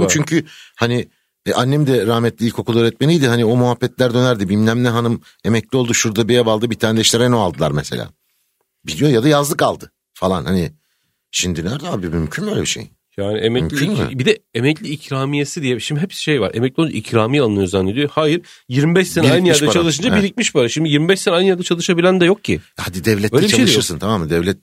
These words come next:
Speaker 2: yani devlet memurlarının, e, düşün yetmişlerde emekli olduğunda bir ev bir araba alma gücü oluyordu o ikramiyeyle.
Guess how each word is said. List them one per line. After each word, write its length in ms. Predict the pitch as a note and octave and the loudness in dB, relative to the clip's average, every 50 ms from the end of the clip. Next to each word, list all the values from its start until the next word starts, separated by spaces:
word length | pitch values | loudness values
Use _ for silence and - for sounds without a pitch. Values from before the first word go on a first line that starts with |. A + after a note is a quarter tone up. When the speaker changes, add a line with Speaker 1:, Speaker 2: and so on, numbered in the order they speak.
| _ _ - | _ _ -12
Speaker 2:
yani 180 | F2 E2 D#2+ D#2 | -10 -8 -6 -2
devlet 320 | F2+ F2 G#2+ C3 B2+ - | -2 0 0 0 0 0
memurlarının, 640 | - A2 G2+ G2+ G2 F2+ F#2 F#2+ G2+ A#2 B2+ B2+ - - - - - - - _ _ - - | -4 -2 0 0 0 0 2 2 2 2 2 0 -2 -6 -14 -20 -20 -20 -20 _ _ -8 -6
e, 200 | F#2 - - - | -6 -6 -4 -6
düşün 220 | - - - G2 | -4 -2 -2 -2
yetmişlerde 920 | F#2+ F2+ F#2+ - - - - - - G2 G2 F#2+ E2+ F2 G2+ F#2+ E2 - _ _ - | 0 -2 -2 -4 -4 -4 -4 -2 0 2 0 2 2 0 0 0 0 -2 _ _ -4
emekli 360 | F2+ F#2+ G2 F#2 - - - | -2 0 0 -2 -2 -2 -2
olduğunda 600 | G2+ G2 F#2+ F2+ D#2+ F#2+ F#2 F2 D#2+ G2 F#2+ C#2 C2 | 0 0 0 0 0 0 -2 0 0 0 0 0 0
bir 100 | G#2+ G2 | 0 2
ev 200 | G2+ F#2+ - - | 2 0 0 0
bir 120 | F2+ F2 | 0 0
araba 320 | E2+ D#2+ E2 F2 D#2+ F#2 F2 | 2 2 0 0 0 0 0
alma 260 | E2+ F2 F2 F2+ F#2+ | 2 2 2 0 0
gücü 280 | F#2 E2 D2+ C#2+ F2+ G#2+ | -2 -2 -4 0 2 2
oluyordu 420 | G2 F2+ D#2+ E2+ E2 D#2 E2+ F2 | 2 2 2 0 -2 0 2 2
o 60 | E2+ | 0
ikramiyeyle. 720 | E2 D2+ - - F2 E2 E2+ F2 E2+ D#2+ D#2 D2 C#2 B1 | 0 -2 -4 -4 -2 -2 0 0 0 -2 -2 -4 -6 -10